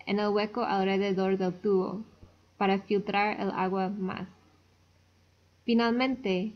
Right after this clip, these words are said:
sellamos la parte arriba del pozo con una plancha de concreto para prevenir agua contaminada entrar. Se puede usar un balde en una cuerda para llevar el agua del pozo para arriba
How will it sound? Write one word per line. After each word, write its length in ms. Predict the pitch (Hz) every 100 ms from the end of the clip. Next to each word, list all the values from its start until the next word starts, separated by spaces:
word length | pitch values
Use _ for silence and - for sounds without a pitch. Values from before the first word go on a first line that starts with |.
| -
sellamos 500 | 226 226 233 254 285
la 120 | 247 226
parte 400 | 220 214 233 220
arriba 360 | 196 202 220
del 160 | 233 226
pozo 420 | 196 185 196 196
con 160 | 202 196
una 220 | 190 190
plancha 400 | 202 196 208 226
de 160 | 208
concreto 680 | 208 208 202 - - 180 208 - - _ _ _ _ _ -
para 220 | 208 208
prevenir 520 | 220 220 240 233 247 -
agua 420 | 214 214 226 226
contaminada 800 | 214 214 190 185 190 190 202 202
entrar. 640 | 196 190 190 190 185 196 - - - - - - - - - _ _ _ _ _ _ _ _ _
Se 120 | 226
puede 360 | 226 254 285 254
usar 320 | 247 233 233
un 200 | 226 220
balde 720 | 208 214 208 196 190 196 214 - _ -
en 140 | 214
una 280 | 220 220 220
cuerda 440 | 220 202 180 190 196
para 220 | 202 202
llevar 380 | 202 208 202 226
el 100 | 226
agua 300 | 208 214 220
del 160 | 214
pozo 400 | 202 185 185 196
para 180 | 196 185
arriba 460 | 180 202 180 180